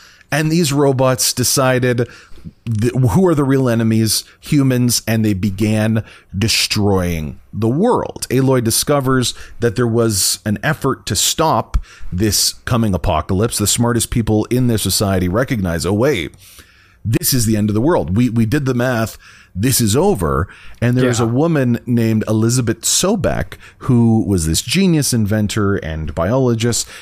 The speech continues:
Speaker 1: that created the Dun Dun Dun Dun Zero Dawn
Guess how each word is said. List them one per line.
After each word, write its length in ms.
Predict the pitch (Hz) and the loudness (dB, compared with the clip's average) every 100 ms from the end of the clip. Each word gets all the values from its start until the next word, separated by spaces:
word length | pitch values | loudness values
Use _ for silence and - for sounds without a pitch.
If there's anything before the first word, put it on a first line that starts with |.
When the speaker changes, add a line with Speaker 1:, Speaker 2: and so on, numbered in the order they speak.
| - | -10
Speaker 1:
that 240 | 104 104 - | -2 -2 -2
created 880 | - 127 123 185 269 120 110 113 101 | 0 2 2 2 2 2 0 0 0
the 260 | 107 104 | 2 2
Dun 220 | 90 117 120 | 2 -2 0
Dun 160 | 123 | 0
Dun 120 | 113 123 | 2 2
Dun 420 | 156 131 127 131 - - - _ - | 2 2 0 -2 -8 -20 -20 _ -2
Zero 420 | 101 131 156 147 | 2 4 4 2
Dawn 640 | 131 120 117 113 113 120 | 2 0 2 2 2 0